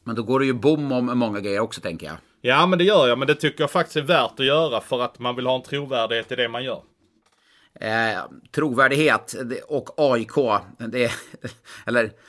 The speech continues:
Speaker 1: trovärdighet, det för mig genast in på A I K, tänkte jag säga. Joakim har en fråga här om A I K. Om du hade varit tränare för A I K, A I K Hockey, hade du börjat jobba för att förbereda gru-, gruppen inför ett stundande kvalspel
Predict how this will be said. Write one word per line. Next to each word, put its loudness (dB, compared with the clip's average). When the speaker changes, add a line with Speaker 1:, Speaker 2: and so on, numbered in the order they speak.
Speaker 1:
trovärdighet, 6
det 2
för 6
mig 4
genast 2
in 0
på 4
A 6
I 2
K, 0
tänkte 0
jag 2
säga. 0
Joakim 2
har 4
en 2
fråga 2
här 4
om 2
A 2
I -2
K. 0
Om -2
du 4
hade 6
varit 6
tränare 4
för 0
A 2
I -2
K, -4
A 2
I -8
K -2
Hockey, -2
hade 0
du 4
börjat 6
jobba 4
för 2
att 2
förbereda 4
gru-, 2
gruppen -2
inför -4
ett -6
stundande -6
kvalspel 0